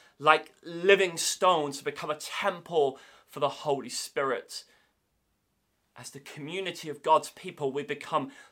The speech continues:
the dwelling place of God. He dwells in the midst of us, and we fill his creation with his presence. So listen to this from one Peter chapter two,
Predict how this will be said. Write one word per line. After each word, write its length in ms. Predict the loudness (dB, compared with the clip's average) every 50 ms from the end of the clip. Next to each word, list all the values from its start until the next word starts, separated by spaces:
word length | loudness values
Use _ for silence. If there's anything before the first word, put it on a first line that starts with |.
| _
the 80 | -8 -8
dwelling 720 | -6 -6 -8 -8 -2 4 6 6 6 6 4 0 -4 -6
place 420 | -10 -8 -4 -2 -2 -2 -4 -8 -12
of 160 | -14 -12 -6
God. 300 | 0 2 2 2 2 2
He 220 | -2 -4 -6 -6 -8 -14 -20 -20 -20 _ _
dwells 720 | -18 -14 -2 4 6 8 8 8 8 6 6 4 2 -2 -6
in 180 | -8 -8 -8
the 60 | -6
midst 360 | -6 -6 -6 -6 -6 -8 -6 -6
of 100 | -4 -4
us, 220 | -4 -6 -6 -4 -2
and 260 | -2 -2 -2 -4 -6
we 160 | -6 -6 -8
fill 520 | -8 -12 -18 -12 _ -2 0 0 0 0 -4
his 260 | -8 -10 -10 -12 -12
creation 880 | -14 -12 -10 -6 -4 -2 -2 -2 -2 -4 -6 -6 -6 -6 -8 -8 -12 -16 -20 -20 _ _ _ _
with 280 | -6 -4 -4 -4 -6
his 400 | -10 -12 -12 -10 -10 -10 -12 -14 _ _
presence. 800 | -18 -14 -12 -12 -12 -14 -16 -18 -20 -20 -20 -20 -18 -18 -20 -20 _ _ _ _ _ _ _ _ _ _ _ _ _ _ _ _ _ _ _ _ _ _ _ _ _ _ _ -14
So 120 | -12 -10
listen 460 | -6 -2 -2 -2 -2 -2 -6 -6 -8 -8
to 140 | -8 -10
this 340 | -6 -2 -2 -2 -2 -2 -6
from 220 | -8 -8 -8 -4 0
one 220 | 2 2 2 0
Peter 520 | -4 -12 -12 -12 -10 -6 -4 -2 -2 -2 -2 -6 -20 -20 _ _
chapter 400 | -12 -8 -6 -6 -6 -6 -8 -14
two, 460 | -12 -10 -10 -6 -4 -4 -4 -4 -6